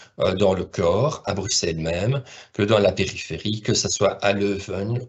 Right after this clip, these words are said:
ou à Louvain-la-Neuve notamment. Jouissance, euh, d'infrastructures facilement accessibles. Au niveau du, des transports publics, ils sont jugés comme étant,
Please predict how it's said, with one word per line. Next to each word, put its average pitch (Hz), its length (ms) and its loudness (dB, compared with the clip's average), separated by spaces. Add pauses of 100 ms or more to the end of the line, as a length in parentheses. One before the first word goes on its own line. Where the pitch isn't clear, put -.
ou 107 360 -2
à 110 60 2
Louvain-la-Neuve 90 800 -2
notamment. 73 500 -8 (1900)
Jouissance, 131 960 6
euh, 104 200 2
d'infrastructures 113 960 0
facilement 110 460 0
accessibles. 95 760 -4 (460)
Au 117 80 2
niveau 107 180 4
du, 110 360 4
des 104 180 -2
transports - 440 0
publics, 98 540 -4 (240)
ils 101 80 -4
sont 110 220 2
jugés 104 500 0
comme 107 220 2
étant, 107 560 2